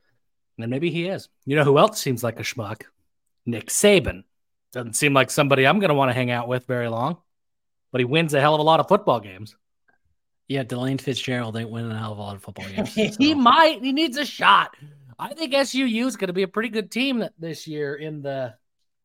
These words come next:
Speaker 1: what are they called now? The A sun, ax sun?
Speaker 2: No, they're in the United Athletic Conference. I wonder, do you think they regret, regret leaving the Big Sky?
Speaker 1: Oh, they have to.
Speaker 2: Because, so,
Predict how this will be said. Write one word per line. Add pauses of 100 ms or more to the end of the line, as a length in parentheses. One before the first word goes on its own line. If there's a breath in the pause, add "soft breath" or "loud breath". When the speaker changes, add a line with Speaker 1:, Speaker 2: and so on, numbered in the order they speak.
(120)
Speaker 1:
what
are
they
called
now?
The
A
sun,
ax
sun?
Speaker 2:
No,
they're
in
the
United
Athletic
Conference.
I
wonder,
do
you
think
they
regret,
regret
leaving
the
Big
Sky? (240)
Speaker 1:
Oh,
they
have
to. (640)
Speaker 2:
Because,
so,